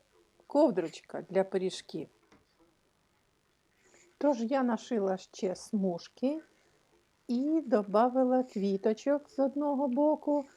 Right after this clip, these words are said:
тож збільшила розмір, щоб це вийшла дійсно ковдрочка, якою можна було б накрити пиріжки. А прихватки я пошию по тій же схемі, але меншу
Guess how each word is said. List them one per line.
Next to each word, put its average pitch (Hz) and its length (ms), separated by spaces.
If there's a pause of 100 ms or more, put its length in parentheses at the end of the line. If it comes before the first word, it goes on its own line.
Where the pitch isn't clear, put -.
(300)
тож - 280
збільшила 202 840
розмір, 262 480 (380)
щоб - 320
це 330 200
вийшла 254 400
дійсно 254 460
ковдрочка, 208 760
якою 226 460
можна 220 400
було 185 280
б 208 60
накрити 170 500
пиріжки. 170 680 (920)
А 226 200
прихватки 202 1000 (280)
я 294 280
пошию 311 580
по 262 180
тій 349 340
же 233 160
схемі, 240 680 (760)
але 277 600 (680)
меншу 294 720